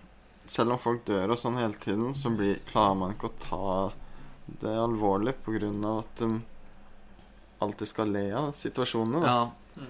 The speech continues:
Speaker 1: Du
Speaker 2: Han har
Speaker 1: mister litt spenning, på en
Speaker 2: han har jo
Speaker 1: måte.
Speaker 2: kastet inn sånne, håper å si, B-karakterer fra D C. Det er mer sånn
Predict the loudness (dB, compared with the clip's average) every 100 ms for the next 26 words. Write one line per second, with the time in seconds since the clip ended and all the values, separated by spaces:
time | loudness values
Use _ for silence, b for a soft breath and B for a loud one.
0 | -6 4 6 8 6 4 4 4 6 2
1 | -2 2 6 6 6 2 -2 2 4 4
2 | 4 0 0 0 -2 -6 b b b b
3 | b -10 -8 -4 -4 -2 0 0 0 -2
4 | 0 -2 -2 -2 -4 0 0 2 0 0
5 | -4